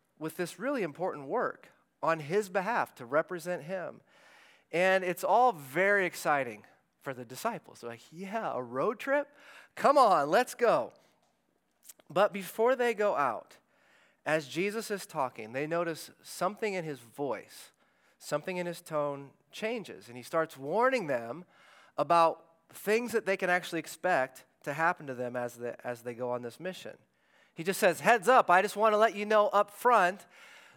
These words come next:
this is not gonna be like a walk in the park." So he doesn't want them to be surprised then when they run into trouble as they're traveling a-, around sharing, uh, this message. And this is where it starts to get a little fuzzy.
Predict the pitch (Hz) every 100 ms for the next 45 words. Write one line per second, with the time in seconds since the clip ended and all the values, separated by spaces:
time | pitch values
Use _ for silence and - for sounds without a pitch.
0 | _ 156 156 156 151 175 196 208 185 170
1 | 170 160 147 156 143 131 127 143 131 -
2 | 196 139 - - _ _ _ _ _ _
3 | _ _ - 175 180 196 190 190 196 180
4 | 160 165 - - - 226 214 185 135 120
5 | - 143 139 127 135 143 147 131 143 156
6 | 156 156 - - 156 156 165 - 143 123
7 | 120 151 - _ _ 120 - 120 - 127
8 | 127 143 160 165 135 - 139 117 107 110
9 | 127 _ - _ - 127 131 131 127 123
10 | 117 113 113 117 151 170 - - - -
11 | _ _ _ _ _ _ _ _ 143 170
12 | 214 262 226 202 151 165 160 - 151 135
13 | 127 123 131 - 254 127 -